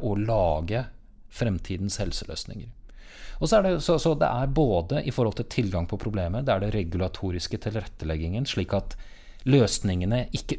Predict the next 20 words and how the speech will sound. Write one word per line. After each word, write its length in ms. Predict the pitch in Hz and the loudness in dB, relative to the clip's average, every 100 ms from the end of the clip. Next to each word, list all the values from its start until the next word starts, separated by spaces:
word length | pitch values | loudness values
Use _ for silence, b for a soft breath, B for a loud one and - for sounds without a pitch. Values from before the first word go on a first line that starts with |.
| 151 | 2
undergraver, 500 | 104 90 92 92 139 | 4 2 2 4 4
men 200 | 139 117 | 2 2
bygger 240 | 101 113 | 2 0
opp 260 | - - - | -2 -10 -8
under 240 | 107 98 104 | -2 0 0
en 60 | 104 | 0
velferdsstat. 640 | 85 85 87 - - - b b b b b - | -2 -4 -4 -4 -4 -8 b b b b b 0
Og 80 | 123 | 2
så 80 | |
er 320 | 123 107 90 110 | 2 2 0 0
det 140 | 120 | 0
selvsagt 400 | - 101 101 95 | 0 0 -2 -2
det 100 | 98 | -2
at 140 | 90 - | -2 -2
det 100 | - | -6
offentlige 460 | - 87 - 104 | -6 -6 -4 -2
sitter 260 | - - 95 | -4 -4 -6
på 140 | - | -6
enorme 560 | - 101 95 82 80 95 | -4 -2 -2 -2 -2 -4
innkjøpsbudsjetter. 880 | 107 85 95 - - - - - | -4 -4 -6 -8 -6 -6 -6 -10